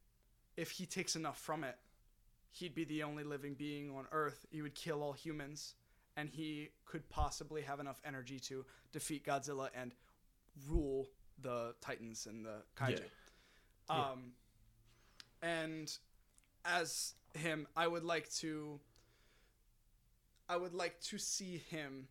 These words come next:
Speaker 1: um, start to, once Godzilla has used a move, because he's so intellectually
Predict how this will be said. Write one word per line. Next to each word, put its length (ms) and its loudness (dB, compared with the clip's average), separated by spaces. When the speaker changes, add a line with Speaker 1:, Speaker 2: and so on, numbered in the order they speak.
Speaker 1:
um, 420 -2
start 440 6
to, 540 2
once 320 6
Godzilla 360 8
has 140 2
used 140 0
a 40 -2
move, 380 -4
because 340 2
he's 180 2
so 220 6
intellectually 800 -2